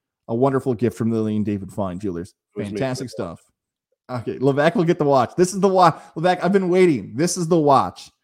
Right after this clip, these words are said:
Speaker 1: I would describe more about it and how great it is, but I'm gonna leave that to the experts at
Speaker 2: I
Speaker 1: Lily
Speaker 2: wear
Speaker 1: and
Speaker 2: my
Speaker 1: David Fine
Speaker 2: Fitbit.
Speaker 1: Jewelers.
Speaker 2: I wear my Fitbit everywhere, um, 'cause you can't call it a Fitbit if you're fat. Uh, I, I just, I feel like it, it's something about it's, like, childish. I need to watch.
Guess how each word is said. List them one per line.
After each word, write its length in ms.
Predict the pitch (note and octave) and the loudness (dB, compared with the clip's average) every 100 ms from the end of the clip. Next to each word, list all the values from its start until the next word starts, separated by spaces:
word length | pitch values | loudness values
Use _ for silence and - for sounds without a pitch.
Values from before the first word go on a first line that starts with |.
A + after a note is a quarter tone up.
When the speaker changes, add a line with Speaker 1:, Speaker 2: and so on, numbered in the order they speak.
| _ _ - | _ _ -2
Speaker 1:
I 60 | C3+ | -2
would 100 | C#3 | -2
describe 400 | C#3 F3 E3+ D#3+ | -2 4 4 4
more 240 | D#3 E3 | 4 2
about 260 | D#3+ D#3 D#3+ | 4 2 2
it 40 | |
and 100 | C3+ | 0
how 120 | C3 | -2
great 280 | C3+ B2+ C#3 | 0 -2 0
it 100 | C#3 | 2
is, 220 | C#3+ C#3 - | 2 2 -2
but 140 | A2+ | -2
I'm 80 | B2+ | -2
gonna 120 | C3+ | -2
leave 180 | B2+ B2 | -2 -2
that 160 | A2 | -2
to 80 | - | -2
the 120 | G#2+ | -2
experts 400 | G2+ - G2+ E2 - | -2 -4 -6 -6 -4
at 60 | B2+ | 0
Speaker 2:
I 20 | |
Speaker 1:
Lily 200 | B2+ G3+ | 4 4
Speaker 2:
wear 60 | - | 4
Speaker 1:
and 100 | B2+ | 2
Speaker 2:
my 60 | |
Speaker 1:
David 180 | B2+ A#2 C#3 | 0 2 4
Fine 160 | D3+ - | 4 4
Speaker 2:
Fitbit. 180 | F#3+ F#3 | 2 2
Speaker 1:
Jewelers. 180 | - _ _ _ - | -6 _ _ _ -4
Speaker 2:
I 40 | |
wear 100 | F3+ | -2
my 140 | G3+ B2 | 0 -2
Fitbit 400 | - C3 C#3 D#3+ | 2 0 2 0
everywhere, 580 | E3 E3+ E3+ F3 E3+ - _ _ _ - | 0 -2 -2 -2 -4 -10 _ _ _ -8
um, 480 | B2+ B2 A2+ G#2 G#2+ | -2 0 -2 -4 -12
'cause 80 | - | -16
you 100 | A#2+ | -4
can't 180 | D3 A#2+ | -4 -2
call 140 | A2 | -4
it 80 | G2+ | -4
a 140 | A2 | -8
Fitbit 160 | - F#2+ | -6 -10
if 100 | - | -12
you're 80 | F#2+ | -12
fat. 300 | G2 G2 - _ _ _ _ | -10 -10 -12 _ _ _ _
Uh, 180 | B2+ A#2 A#2 - | -4 -2 -4 -8
I, 180 | D#3 D3+ C3 | -6 -4 -4
I 60 | E3 | -2
just, 280 | F3+ - - | -4 -6 -4
I 60 | C#3+ | -4
feel 180 | F3+ G#3 | 0 -2
like 120 | E3 | -2
it, 140 | C#3+ C3 _ D3 | -6 -8 _ -18
it's 160 | C3 | -14
something 340 | - E3 E3 E3 | -2 -2 -2 -4
about 300 | B2 B2 B2+ | -2 0 -2
it's, 240 | A#2+ - | -4 -12
like, 160 | G#2 G2+ | -12 -10
childish. 440 | B2 G#2+ A#2+ B2 | -6 -4 -4 -6
I 60 | A2+ | -10
need 80 | A2 | -8
to 80 | |
watch. 320 | G2+ E2+ - | -10 -12 -16